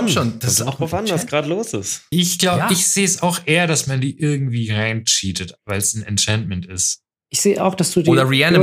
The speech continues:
Speaker 4: oder reanimaten. Du kannst dir einen Friedhof
Speaker 3: Ja.
Speaker 4: legen mit Channel und dann kannst
Speaker 2: Genau.
Speaker 4: du reanimaten, ja.
Speaker 3: Ja, ja,
Speaker 4: Seh ich
Speaker 3: ja.
Speaker 4: auch,
Speaker 2: Eben.
Speaker 4: ja.
Speaker 2: Für drei Mana kannst du dann direkt, zack, boom, sechs Fünfer, <laughs> Ward zwei, deal with it.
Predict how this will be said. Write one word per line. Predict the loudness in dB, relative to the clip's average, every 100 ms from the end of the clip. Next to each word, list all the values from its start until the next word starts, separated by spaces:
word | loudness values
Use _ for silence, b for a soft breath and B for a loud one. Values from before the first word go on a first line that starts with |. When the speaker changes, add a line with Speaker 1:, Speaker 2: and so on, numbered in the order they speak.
| 8
Speaker 4:
oder | 8
reanimaten. | 6 4
Du | 2
kannst | 2 2
dir | 2
einen | 2 2
Friedhof | 2 2 2
Speaker 3:
Ja. | 4
Speaker 4:
legen | 4 4
mit | 0
Channel | 0 2 2 2
und |
dann | 0
kannst | 0 2
Speaker 2:
Genau. | 4
Speaker 4:
du | 4
reanimaten, | 2 -2 -4 -6
ja. | -6 -8 _ -2
Speaker 3:
Ja, | 0
ja, |
Speaker 4:
Seh | 2 0
ich | 0
Speaker 3:
ja. | 0
Speaker 4:
auch, |
Speaker 2:
Eben. | 0 0
Speaker 4:
ja. | -2 -8 _
Speaker 2:
Für | -6
drei | -2 2 4
Mana | 4 4 4
kannst | 2 0 0
du | -2
dann | -2
direkt, | 0 0 0 -2 -14 _ -2
zack, | 0 0
boom, | 0 2 4
sechs | 2 2
Fünfer, | 2 2 2 0 0
<laughs> |
Ward | -2 -2 -2
zwei, | 0 4 4 2 -2 B B B B B B -8
deal | -2 2 4 4
with | 4 4
it. | 2 2